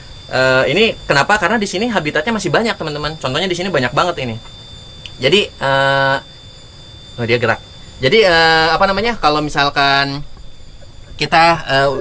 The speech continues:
sudah melihat kejarangan gitu ya, a-, artinya binatang ini tuh jarang kita temui di perkotaan, artinya bisa jadi binatang ini memang sedang terancam punah, teman-teman. Tuh, lihat, dia mundur ya. Nah, itu namanya, kenapa di masyarakat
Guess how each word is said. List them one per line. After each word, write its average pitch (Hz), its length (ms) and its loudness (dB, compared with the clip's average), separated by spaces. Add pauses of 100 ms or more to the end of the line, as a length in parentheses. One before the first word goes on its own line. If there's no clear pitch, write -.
sudah 143 240 2
melihat 143 400 2 (280)
kejarangan 143 720 2
gitu 127 240 -4
ya, 123 80 -2
a-, 120 240 -6
artinya 147 320 -6 (160)
binatang 127 320 -4
ini 135 80 -6
tuh - 160 -8
jarang 123 320 0
kita 127 240 -6
temui 123 240 -4
di 123 80 -4
perkotaan, 123 560 -2
artinya 127 400 -4 (400)
bisa 127 240 -2
jadi 123 400 4 (160)
binatang 123 400 -2
ini 175 240 -2
memang 135 480 0
sedang 147 320 -2
terancam 143 480 -2
punah, 139 320 0
teman-teman. 113 400 -10 (320)
Tuh, 117 160 2
lihat, 113 160 2 (560)
dia 131 80 6
mundur 147 240 6
ya. 151 240 6 (440)
Nah, 110 120 -6
itu 180 160 0
namanya, 160 480 0
kenapa 131 240 -2
di 147 240 2
masyarakat 131 480 0